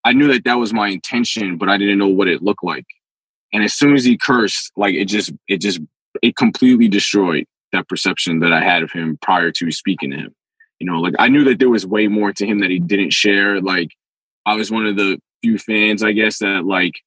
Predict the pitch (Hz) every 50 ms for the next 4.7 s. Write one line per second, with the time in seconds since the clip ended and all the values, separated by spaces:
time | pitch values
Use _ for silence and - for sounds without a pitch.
0 | _ _ _ _ _ _ _ _ - 117 110 104 107 110 113 113 95 110 95 110
1 | 107 104 101 92 92 90 101 101 98 95 98 98 98 98 98 95 95 92 92 92
2 | 92 85 87 101 98 92 - - 92 82 90 98 95 92 92 - 98 92 85 -
3 | - 104 101 98 104 98 - 98 92 87 87 - - 98 95 92 92 85 98 98
4 | 92 87 - - 98 85 80 82 87 87 90 95 104 117